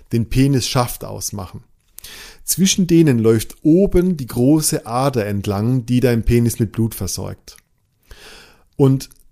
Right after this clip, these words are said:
ein Cockring macht nichts anderes, als diese Ader verengen, dass nicht so viel Blut mehr abfließen kann, was dafür sorgt, dass deine Erektion, ähm, härter wird, standhafter wird und da, du dadurch länger durchhalten kannst.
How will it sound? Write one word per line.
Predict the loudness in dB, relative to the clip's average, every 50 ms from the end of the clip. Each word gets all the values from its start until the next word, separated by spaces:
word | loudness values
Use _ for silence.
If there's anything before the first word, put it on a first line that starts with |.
| _ _ -10
ein | -8 -8
Cockring | -4 -2 -2 -2 -2 -2 -2 0 0
macht | 0 -2 -4 -4 -4
nichts | -4 -2 -2 -4 -6
anderes, | -6 -4 -2 -2 -2 0 -2 -2 -2 -4
als | -6 -6 -8 -6
diese | -4 -4 -4 -2 -2 -4 -4 -4
Ader | -4 -2 -2 -2 -4
verengen, | -4 -6 -8 -8 -6 -4 -2 -2 -2 -2
dass | -2 -2 -4 -4 -2
nicht | 0 0 2 2 2
so | 0 0
viel | 0 0 0 0 0 0
Blut | 2 2 2 2 0 0
mehr | -4 -4 -2 -2
abfließen | -4 -4 -4 -6 -6 -4 -2 -2 -2 -2 -4 -4
kann, | -2 -2 -2 0 0 -2 -2
was | -4 -2 -2
dafür | -2 -2 -2 -2 -2
sorgt, | 0 0 2 2 0 0 -4
dass | -6 -4
deine | -2 -2 -2 -2 -2
Erektion, | -2 -4 -4 -6 -6 -4 0 2 4 4 4 4 0 -4 -8 -16 -20 -20 -20 -20 -20 -20 -20 _ _ _
ähm, | -6 -4 -2 -2 -4 -6 -8
härter | -8 -4 0 0 2 2 2 0 2 2
wird, | 2 2 2 0 -4 -12 -20 -18
standhafter | -6 -2 0 2 2 2 0 0 -2 -2 -2 0 2 4
wird | 2 2 2
und | 0 0
da, | 2 2 0
du | 0 -4 -4 -4 -2 0
dadurch | 0 0 2 2 0 0 0 0
länger | 0 2 2 2 0
durchhalten | 0 2 0 0 0 -2 -6 -8 -10 -10 -14 -14
kannst. | -14 -14 -14 -12 -12 -14 -14 -16